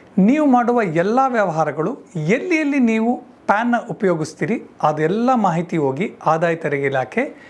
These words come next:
ಸರ್ವರಲ್ಲಿ ಕುತ್ಕೊಳ್ಳುತ್ತೆ. ಉದಾಹರಣೆಗೆ ನೀವು ಏನಾದರೂ ಟ್ರಾವೆಲ್ ಮಾಡಿದ್ರೆ, ಫಾರಿನ್ ಟ್ರಾವೆಲ್ ಮಾಡಿದ್ರೆ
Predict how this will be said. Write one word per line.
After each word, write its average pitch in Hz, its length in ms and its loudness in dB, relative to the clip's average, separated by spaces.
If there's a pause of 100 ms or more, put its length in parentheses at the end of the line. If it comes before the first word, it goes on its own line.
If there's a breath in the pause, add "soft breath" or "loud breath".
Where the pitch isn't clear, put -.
(360 loud breath)
ಸರ್ವರಲ್ಲಿ 165 460 0
ಕುತ್ಕೊಳ್ಳುತ್ತೆ. - 580 -6 (600 loud breath)
ಉದಾಹರಣೆಗೆ 135 720 -2 (300 loud breath)
ನೀವು 269 360 4
ಏನಾದರೂ 208 420 0
ಟ್ರಾವೆಲ್ 170 460 0
ಮಾಡಿದ್ರೆ, 135 300 -4
ಫಾರಿನ್ 156 340 -2
ಟ್ರಾವೆಲ್ 131 300 -4
ಮಾಡಿದ್ರೆ 120 460 -6